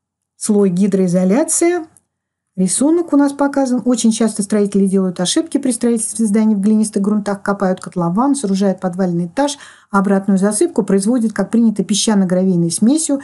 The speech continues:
чтобы нейтрализовать пучинистое воздействие глины на фундамент. Строители хотят как лучше, а получается, как всегда, глинистый грунт воду задерживает, а песчаный, как губка, отлично впитывает.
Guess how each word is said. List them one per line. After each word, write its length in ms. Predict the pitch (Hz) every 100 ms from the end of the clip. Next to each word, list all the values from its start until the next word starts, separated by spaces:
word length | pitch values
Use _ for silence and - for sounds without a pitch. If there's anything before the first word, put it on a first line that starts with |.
| - -
чтобы 380 | - 226 202 -
нейтрализовать 960 | 220 208 196 190 180 180 180 269 285
пучинистое 600 | - 196 247 269 277 208
воздействие 500 | 190 170 208 226 220
глины 300 | 180 190 240
на 160 | 202 196
фундамент. 540 | 214 196 175 170 170 _ _ _
Строители 420 | - 214 208 190
хотят 320 | 175 180 185
как 200 | 185 180
лучше, 260 | 180 330 202
а 20 |
получается, 460 | 190 190 - 277 233
как 160 | 208
всегда, 360 | 202 190 180 180
глинистый 460 | 180 220 214 196 170
грунт 300 | 185 302 320 - _ -
воду 260 | 202 170
задерживает, 640 | 165 170 160 233 294 339 339
а 80 | 196
песчаный, 480 | 190 170 262 302 285
как 180 | 180 165
губка, 300 | 226 - 202
отлично 380 | 226 220 220
впитывает. 440 | 196 202 202 180